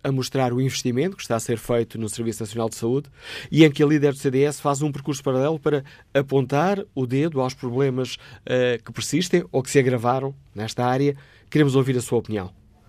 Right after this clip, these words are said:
Está satisfeito ou satisfeita com o estado do Serviço Nacional de Saúde?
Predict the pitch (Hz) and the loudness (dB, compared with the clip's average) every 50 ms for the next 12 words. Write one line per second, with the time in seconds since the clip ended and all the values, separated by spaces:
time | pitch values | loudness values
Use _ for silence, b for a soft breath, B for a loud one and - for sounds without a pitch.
0 | B B B B B B - - - 135 131 131 127 123 120 - - - - - | B B B B B B -14 -2 4 6 6 8 6 6 4 2 -2 -6 -10 -8
1 | 131 120 - - 131 160 190 185 - - 139 135 - 147 135 - - - 131 143 | -6 -6 -4 0 2 2 2 0 0 -2 -2 2 2 2 2 2 0 0 0 0
2 | 143 - 135 120 - - - - 147 147 139 - - 143 147 135 127 123 - - | 0 0 -4 -10 -12 -6 2 4 4 4 4 2 0 -2 -2 -2 -4 -8 -6 -4
3 | 131 139 135 139 135 120 - - 135 135 131 - - 131 131 143 175 175 - | -2 -2 -2 -2 -6 -8 -4 -2 0 0 0 0 0 0 0 2 0 -2 -4